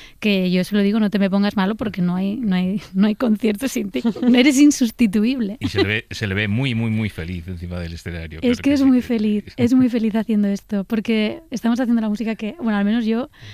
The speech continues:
Speaker 1: estoy creando con este show la música que a mí me gustaría bailar,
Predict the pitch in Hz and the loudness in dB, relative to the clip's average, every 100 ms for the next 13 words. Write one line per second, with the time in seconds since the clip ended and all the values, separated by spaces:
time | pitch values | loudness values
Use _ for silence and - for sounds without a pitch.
0 | - - - 240 226 220 240 233 220 - | -14 -8 -4 -2 0 2 2 2 -2 -2
1 | 233 233 233 214 208 233 233 226 208 359 | -4 -2 -2 -2 -4 -4 -6 -6 -8 -6
2 | 202 214 233 254 240 226 214 262 202 | 0 2 4 2 -2 -2 0 0 0